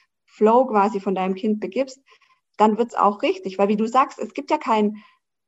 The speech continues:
äh, mit ein Jahr muss es das und das gemacht haben oder mit zwei Jahren muss es das und das können und so weiter, sondern jedes Kind, und das haben wir auch ganz stark an unserem Sohn gespürt, jedes Kind geht halt seinen, seine Geschwindigkeit, seinen eigenen Weg.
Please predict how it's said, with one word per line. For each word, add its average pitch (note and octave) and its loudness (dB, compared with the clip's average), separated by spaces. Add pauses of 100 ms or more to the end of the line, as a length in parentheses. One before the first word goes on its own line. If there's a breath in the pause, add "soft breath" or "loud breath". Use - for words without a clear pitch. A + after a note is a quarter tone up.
(120)
äh, G#3+ 4
mit G#3 6
ein G3+ 6
Jahr G3 6
muss G3+ 2
es F3+ -10
das F#3 -8
und F3 -6
das F#3 -10
gemacht F3+ -8
haben F3 -8
oder F#3 -6
mit F#3 -8
zwei F#3+ -2
Jahren F3+ -2
muss F#3 -2
es F#3 -8
das F3+ -6
und F3 -4
das F3+ -6
können F3+ -4
und F#3 -6
so E3+ -6
weiter, A3 2 (240 loud breath)
sondern G3+ 2
jedes B3+ -2
Kind, C#4+ 0 (120)
und G#3+ 0
das G#3+ -2
haben G#3 0
wir A#3+ 0
auch - -2
ganz B3 -4
stark G#3 -2
an G#3 -2
unserem F#3 -6
Sohn G#3 -2
gespürt, D#4 -6 (480 soft breath)
jedes A#3+ 0
Kind B3+ 2
geht G#3 0
halt G#3+ 0
seinen, G3+ 0
seine G#3 2
Geschwindigkeit, C#4 -4
seinen G#3 -2
eigenen D4+ 2
Weg. - -8